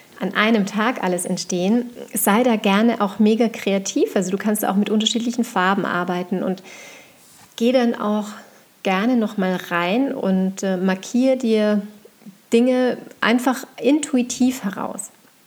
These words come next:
Und schau dann vor allem, wie gesagt, bei den schwierigen, in den schwierigen Phasen, da kannst du für dich auch noch mal überlegen,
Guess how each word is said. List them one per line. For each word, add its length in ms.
Und 140
schau 260
dann 340
vor 160
allem, 400
wie 100
gesagt, 640
bei 140
den 260
schwierigen, 920
in 120
den 120
schwierigen 420
Phasen, 640
da 100
kannst 240
du 60
für 120
dich 320
auch 120
noch 120
mal 120
überlegen, 800